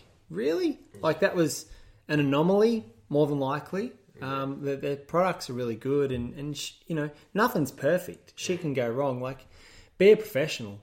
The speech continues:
Speaker 2: Mm.
Speaker 1: and, and, and pull your punches. And, you know, I think we had this conversation the other day. Um, a-, as an analogy, you know, if I, if I've gotta, um,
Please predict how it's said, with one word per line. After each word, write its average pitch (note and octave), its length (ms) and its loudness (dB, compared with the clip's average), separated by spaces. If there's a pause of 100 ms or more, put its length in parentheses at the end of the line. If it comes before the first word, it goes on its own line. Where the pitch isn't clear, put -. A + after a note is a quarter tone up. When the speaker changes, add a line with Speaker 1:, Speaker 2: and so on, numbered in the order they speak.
(160)
Speaker 2:
Mm. F#2 220 -8 (320)
Speaker 1:
and, C3 260 -2
and, B2 420 -6 (120)
and A#2+ 260 -8 (560)
pull E3+ 200 4
your D3 120 0
punches. C3+ 440 -6
And, A#2+ 300 -8
you C#3+ 100 -8
know, A#2 80 -6
I B2+ 60 -10
think C#3+ 160 -8
we C3 100 -6
had A#2+ 100 -4
this G#2+ 120 -12
conversation A#2 580 -14
the A#2+ 60 -12
other B2+ 240 -10 (1300)
day. A#2+ 80 -12
Um, A#2 380 -8 (840)
a-, C3 160 -8
as C#3 200 -2
an C3 120 -2
analogy, B2+ 680 -4 (560)
you F3 100 -2
know, E3+ 140 4
if E3+ 140 0
I, F3+ 120 -2
if E3+ 140 -4
I've F3+ 180 2
gotta, C3+ 600 6
um, A2+ 720 -10